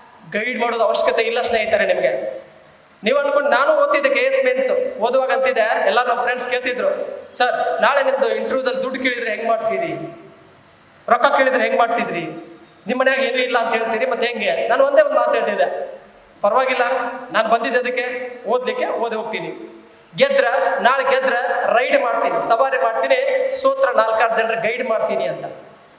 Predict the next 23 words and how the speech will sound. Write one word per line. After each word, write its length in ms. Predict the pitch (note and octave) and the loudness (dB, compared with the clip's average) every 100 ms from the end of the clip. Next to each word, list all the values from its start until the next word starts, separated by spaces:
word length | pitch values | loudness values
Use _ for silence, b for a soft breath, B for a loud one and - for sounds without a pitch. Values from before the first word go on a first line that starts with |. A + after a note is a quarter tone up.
| - F3 | -8 -2
"ಗೆದ್ರ 260 | B3 A#3+ A#3 | -2 0 0
ರೈಡ್ 300 | G#3 C#4 C4+ | 0 2 2
ಮಾಡ್ತೀನಿ, 380 | A#3+ A#3+ A#3 A#3 | 0 0 -2 -4
ಸೋತ್ರ 320 | A#3 A3+ A3+ | -4 -4 0
ನಾಲ್ಕಾರು 360 | A3 G#3 A3 | 0 2 0
ಜನರ 160 | A3 G#3 | 0 -2
ಗೈಡ್ 320 | G3 B3 C#4+ | -2 -2 -2
ಮಾಡ್ತೀನಿ" 340 | B3 A3+ A3+ G#3+ | -4 -2 -2 -2
ಅಂತ 120 | G#3+ | -2
ಹೇಳ್ತಿದ್ದೆ. 640 | F#3+ - - - - - - - - - - - - - - - - - | -2 -2 -4 -4 -6 -10 -10 -10 -10 -10 -10 -10 -10 -10 -10 -10 -10 -8
ನೀವು 340 | A3+ E4 F4 D#4+ | -6 -4 -4 -4
ಕೂಡ 120 | A#3+ F3 D#3 - - - - - - | -4 -4 -6 -8 -10 -16 -20 -18 -6
ಸಕ್ಸಸ್ 460 | B3+ - - - - | -4 -2 -4 -4 -4
ಮಾಡ್ಕೊಡ್ರಿ. 640 | C4 C#4 - - - - | -2 -2 -2 -2 -4 -2
ಇವತ್ತು 240 | B3+ C4 | -2 2
ನಾನು 200 | B3 A3+ | 0 2
ಗೈಡು 320 | A3+ B3 D#4 D#4+ | 0 0 -2 -2
ಮಾಡಕತ್ತೀನಿ, 460 | C4+ C4+ C4 D#4+ | 0 -2 -2 0
ರೈಡು 400 | D4+ A#3+ B3+ C4+ | 0 0 -2 -2
ಮಾಡಕತ್ತೀನಿ, 500 | B3 A3+ - - - | 0 0 0 -2 0
ಅದು 140 | A3 C4+ | -2 0
ಬೇರೆ 200 | B3 A#3+ | -4 -4
ಪ್ರಶ್ನೆ. 320 | - - | -6 -6